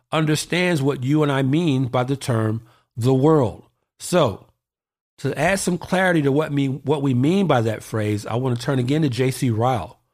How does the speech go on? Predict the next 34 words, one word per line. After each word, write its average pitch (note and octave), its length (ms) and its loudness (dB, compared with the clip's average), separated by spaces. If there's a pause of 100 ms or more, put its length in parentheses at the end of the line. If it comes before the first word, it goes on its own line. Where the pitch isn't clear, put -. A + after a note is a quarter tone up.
(440)
who C3+ 120 2
provides C3+ 420 2
us C3 140 -2
with B2+ 160 -2
a A#2 80 0
very C3+ 360 0
clear, F#3 600 0 (440)
a A#2+ 120 -2
very B2 280 2
objective, D3 640 0
and A#2 120 0
most B2+ 220 0
importantly, C#3 440 -2
a A#2 80 -2
very C3 340 0
biblical D#3+ 680 -2
definition B2+ 920 -2 (920)
of A2+ 240 0
what C#3+ 200 2
we C3+ 180 2
mean C3 400 2
by A#2 180 0
the G#2+ 140 -4
term A#2 540 -2 (360)
the G#2+ 160 -2
world. A2 600 0
Ryle C3+ 280 2
says A#2 380 -2
this, A2+ 200 -2
quote, - 440 -2 (1500)
"When A#2 140 2
I D3+ 100 2
speak F#3+ 340 -2
of C#3 320 0